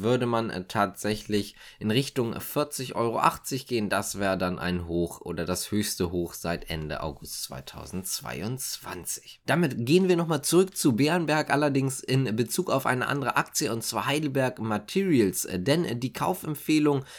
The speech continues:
wurde bestätigt, also bei, das Kursziel liegt weiterhin bei vierundachtzig Euro. Die Baubranche steht zwar weiter vor sehr großen Herausforderungen, allerdings dürfte in den meisten Märkten die Talsohle erreicht sein. Mit einer deutlichen Erholung im Jahr zweitausendvierundzwanzig rechnet der Analyst allerdings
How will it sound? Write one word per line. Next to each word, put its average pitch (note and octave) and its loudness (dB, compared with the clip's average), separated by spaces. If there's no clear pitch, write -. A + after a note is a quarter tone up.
wurde D#3+ 6
bestätigt, E3+ 2
also A2 0
bei, B2+ 4
das B2 0
Kursziel F3 0
liegt A#2 -2
weiterhin C3 0
bei A#2 2
vierundachtzig D3 -2
Euro. C#3+ 0
Die A#2+ 2
Baubranche D3+ 0
steht - 0
zwar C3 0
weiter D3+ 2
vor C3 2
sehr C#3 -2
großen E3 0
Herausforderungen, C3+ 2
allerdings D3 0
dürfte D3+ 0
in C3 -2
den A#2+ -2
meisten A#2+ 0
Märkten A#2+ 0
die G#2+ -2
Talsohle A#2+ 2
erreicht G#2+ -2
sein. C2 -8
Mit - 0
einer D3 0
deutlichen F3+ 2
Erholung D3+ 2
im A2+ -4
Jahr B2+ 0
zweitausendvierundzwanzig B2+ -2
rechnet C3+ -2
der A#2 0
Analyst G#2+ 0
allerdings F#2 -2